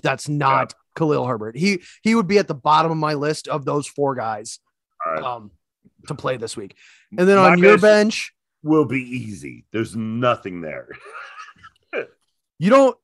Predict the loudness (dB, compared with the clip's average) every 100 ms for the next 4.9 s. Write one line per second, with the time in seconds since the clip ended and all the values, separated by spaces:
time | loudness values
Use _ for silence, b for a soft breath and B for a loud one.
0 | -4 0 2 4 2 0 0 2 4 4
1 | 6 6 4 2 0 0 -4 -4 0 0
2 | 0 -4 _ _ _ 0 2 2 0 -2
3 | 2 2 0 _ _ _ 2 4 4 2
4 | -4 _ _ _ _ _ -10 -6 -8